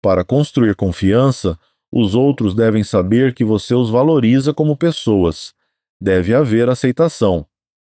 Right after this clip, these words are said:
Aceitação. Para comunicar a aceitação, você deve mostrar abertura. Abertura. Abertura é a vontade de receber as pessoas em sua presença e fazê-las se sentirem seguras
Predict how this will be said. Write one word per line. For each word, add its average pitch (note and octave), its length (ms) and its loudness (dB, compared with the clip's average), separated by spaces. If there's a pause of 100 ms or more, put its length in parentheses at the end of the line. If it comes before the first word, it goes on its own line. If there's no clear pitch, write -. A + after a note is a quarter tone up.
(200)
Aceitação. A#2+ 840 -2 (680)
Para G2 220 0
comunicar C3 560 0
a E3+ 80 2
aceitação, B2 720 0
você G2 260 -2
deve A2+ 300 0
mostrar A#2 560 -2
abertura. A#2 720 -2 (1200)
Abertura. G#2 680 0 (420)
Abertura A#2 680 0
é A2+ 160 0
a A#2 40 2
vontade A#2 540 0
de A2+ 120 -6
receber B2 540 -2
as F3 140 -2
pessoas C#3+ 500 -2
em B2+ 100 -2
sua B2+ 220 -2
presença G2 760 -2 (380)
e A2+ 80 -4
fazê-las A2+ 640 0
se B2+ 140 -8
sentirem B2+ 480 -2
seguras A2+ 720 -2